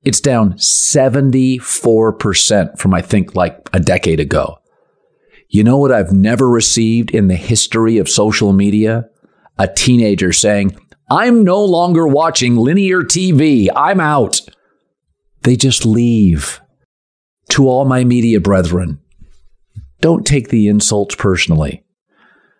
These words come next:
Roger Goodell doesn't. The C E O of Goya Foods doesn't. Phil Knight at Nike doesn't. All of us, when you're connected to something, when you've been a customer, a fan, a viewer,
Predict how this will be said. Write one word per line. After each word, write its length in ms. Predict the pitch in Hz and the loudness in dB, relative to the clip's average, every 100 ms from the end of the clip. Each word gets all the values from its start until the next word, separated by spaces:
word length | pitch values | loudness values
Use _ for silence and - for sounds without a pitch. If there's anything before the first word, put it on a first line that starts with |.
| _ _ | _ _
Roger 300 | 98 98 90 | -2 0 -2
Goodell 400 | 92 87 117 139 | -4 -2 0 0
doesn't. 680 | 131 127 117 123 127 - _ | 0 -2 0 0 -2 -4 _
The 100 | 92 | -4
C 320 | - 117 92 | 0 0 2
E 60 | 104 | 2
O 120 | 95 | 2
of 120 | 87 | 0
Goya 300 | 90 104 92 | 0 2 0
Foods 420 | 87 123 135 131 | 0 0 2 2
doesn't. 540 | - 120 104 113 110 - _ | 2 2 2 0 0 -4 _
Phil 300 | - 117 107 | -4 0 2
Knight 240 | 101 101 | 2 2
at 140 | 92 92 | -2 0
Nike 420 | 104 113 120 110 | 0 0 2 0
doesn't. 500 | 90 107 101 101 - _ - _ _ - | 2 2 2 -2 -4 _ -20 _ _ -8
All 220 | - 151 156 | -2 0 2
of 80 | |
us, 320 | 101 - - - _ _ _ _ _ _ _ _ | 0 -2 -4 -6 _ _ _ _ _ _ _ _
when 160 | - 107 | 0 2
you're 100 | 104 | 2
connected 540 | - 95 123 143 147 | 0 0 0 0 0
to 60 | 131 | 0
something, 640 | - 127 117 120 120 117 - _ _ _ _ _ _ | 0 -2 -2 -2 0 -4 -8 _ _ _ _ _ _
when 160 | 101 | 2
you've 100 | 104 | 2
been 120 | 92 82 | 0 -4
a 60 | |
customer, 760 | - - 135 - 127 127 123 - | -4 -2 -2 -2 0 2 0 -2
a 100 | 90 | -4
fan, 480 | - - 120 117 113 | -2 0 2 2 2
a 140 | 101 | 0
viewer, 640 | 82 92 110 113 117 113 | 0 2 2 2 0 -6